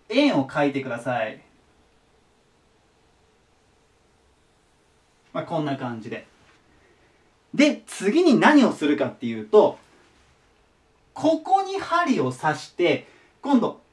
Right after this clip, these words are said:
Oまで測って円を描いてください。だからさっきと同じ大きさの円ができるんですけど、こっちにずれる感じ。ちょっとごめんね、こっち行っちゃうけど。まあ、こんな感じです。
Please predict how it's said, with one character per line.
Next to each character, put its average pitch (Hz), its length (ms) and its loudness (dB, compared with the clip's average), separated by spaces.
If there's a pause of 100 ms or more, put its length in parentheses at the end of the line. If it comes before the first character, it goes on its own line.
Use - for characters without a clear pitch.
(200)
O 370 320 6
ま 233 140 2
で 190 80 -2
測 320 440 0
っ - 40 -20
て - 240 -14
円 240 240 4
を 117 100 -4
描 - 220 -4
い 131 80 0
て 131 80 -2
く 120 80 -8
だ 110 80 -8
さ 120 140 -6
い。 - 120 -12 (800)
だ 190 100 -2
か 202 80 4
ら - 20 10
さ - 0 -
っ - 20 6
き - 60 -2
と 208 140 -2
同 294 120 4
じ 285 80 0
大 262 100 4
き 262 40 -6
さ 254 100 2
の 233 40 -4
円 233 80 -4
が 156 80 0
で 131 100 -2
き 143 60 -10
る 123 120 -4
ん - 20 -10
で 107 80 -14
す - 60 -18
け 175 80 -10
ど、 190 80 -4
こ 233 140 -6
っ - 20 -6
ち 247 100 -4
に 135 80 -4
ず 135 140 -6
れ 240 80 0
る 143 100 -4
感 107 220 -10
じ。 - 140 -20 (1300)
ち - 80 -14
ょ - 20 -12
っ - 20 -10
と 147 80 -8
ご 110 60 -10
め - 60 -14
ん - 20 -18
ね、 - 60 -20
こ 127 100 -12
っ - 120 -18
ち 131 100 -12
行 120 80 -14
っ - 40 -20
ち - 100 -20
ゃ - 60 -16
う - 40 -20
け - 80 -20
ど。 - 60 -20 (1000)
ま - 100 -8
あ、 - 20 -8
こ 196 180 -8
ん 180 40 -4
な 160 100 -2
感 139 240 -4
じ 107 80 -12
で - 120 -14
す。 - 140 -20